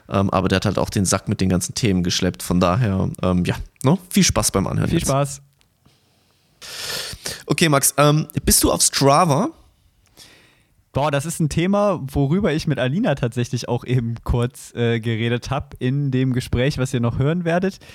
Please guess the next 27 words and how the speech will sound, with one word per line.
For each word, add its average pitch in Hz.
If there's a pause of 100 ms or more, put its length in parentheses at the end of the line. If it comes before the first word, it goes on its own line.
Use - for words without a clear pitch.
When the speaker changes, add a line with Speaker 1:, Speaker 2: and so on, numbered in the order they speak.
(280)
Speaker 2:
Wir 127
sind 170
mit 175
dem 160
New 151
Balance 147
Running 202
Club -
grad 143
auf -
Strava, 170
weil 143
wir 139
auch 123
eine 139
Segment-Advents-Challenge 170
haben. 190
Ich 139
versuche 156
aber 143
grad 131
nicht 135
so 139
viel 123
auf 120
Strava 117
nachzuschauen, 120